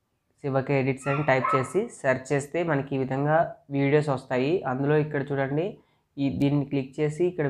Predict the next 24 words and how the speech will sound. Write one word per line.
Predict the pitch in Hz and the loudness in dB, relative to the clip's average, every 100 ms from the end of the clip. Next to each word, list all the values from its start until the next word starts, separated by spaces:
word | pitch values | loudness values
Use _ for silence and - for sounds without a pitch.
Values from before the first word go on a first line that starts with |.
| 135 | 0
videos | 139 151 151 147 | 2 2 2 -2
ఉంది | 135 139 | -4 -2
కదా, | 151 139 | -2 0
videos | 135 139 - | 0 -2 -4
click | 131 135 135 | -8 -8 -10
చేస్తే | 131 151 147 | -8 -4 -4
మనకి | 143 165 180 208 - _ _ | -4 -2 -2 -2 -12 _ _
తెలుగు | 139 143 156 156 | 2 2 4 6
royalty | 139 143 151 147 | 6 4 0 0
wedding | 139 143 147 | -2 -2 0
invitation | 143 139 143 139 147 135 | 0 -2 -4 -4 -4 -4
video | 131 131 135 | -2 -4 -6
footage | 131 131 131 131 | -8 -6 -2 -2
అని | 131 | 0
ఉంది | 127 127 | 0 0
కదా, | 139 175 - - - - | 2 2 0 -8 -10 -2
దాన్ని | 139 151 160 | 2 2 2
click | 147 - | -2 -2
చేయాలి. | 135 120 113 - - | -2 0 -2 -6 -10
So | 143 147 | -4 0
దాన్ని | 143 143 | 0 0
click | 143 - | -4 -4
చేస్తే | 151 151 175 | -4 -4 -2
ఈ | 180 | 0